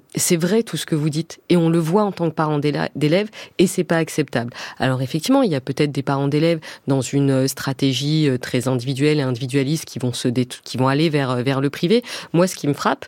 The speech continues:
euh, même si je, voilà, je, je commence à être un peu, euh, euh, ancienne, mais pas tant que ça dans, dans le syndicalisme, mais quand je vois ce que, ce que je faisais il y a,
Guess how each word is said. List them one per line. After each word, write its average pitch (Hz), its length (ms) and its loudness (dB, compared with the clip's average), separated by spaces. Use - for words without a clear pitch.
euh, 135 300 2
même 139 220 2
si 143 240 -2
je, - 100 -8
voilà, 117 400 -2
je, - 220 -6
je - 220 -12
commence 139 320 0
à 135 40 0
être - 200 -4
un 131 40 2
peu, 160 300 4
euh, 139 80 2
euh, 127 160 4
ancienne, 175 400 4
mais 156 100 4
pas 160 140 2
tant 165 160 2
que - 60 -8
ça 175 160 2
dans, 147 180 2
dans 139 160 2
le 147 60 0
syndicalisme, 175 600 0
mais 160 100 4
quand 160 180 2
je 156 80 -2
vois 180 200 4
ce 185 100 -6
que, 147 220 0
ce - 80 -8
que 160 100 -2
je - 80 -4
faisais 156 280 2
il 170 80 2
y 143 80 2
a, 139 320 0